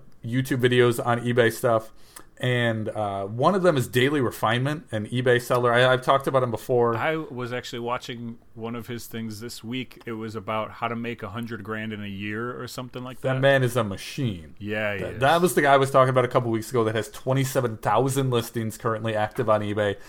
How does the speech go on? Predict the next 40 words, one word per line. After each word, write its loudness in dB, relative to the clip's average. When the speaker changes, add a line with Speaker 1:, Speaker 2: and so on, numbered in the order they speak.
Speaker 1:
He -4
goes 6
through 2
his 2
product 2
on 2
a 0
weekly 0
basis 2
or 0
daily 4
basis, 2
and -6
ch-, -16
yeah, 0
I 0
think 0
it's -6
daily 2
basis, -8
and 0
checks 2
one 2
percent 2
of 2
his 0
inventory 2
every 2
day 2
to 0
make 0
sure 2
that 4
it's -2
still 4
there 6
and -4
listed -2
on 0
eBay. -4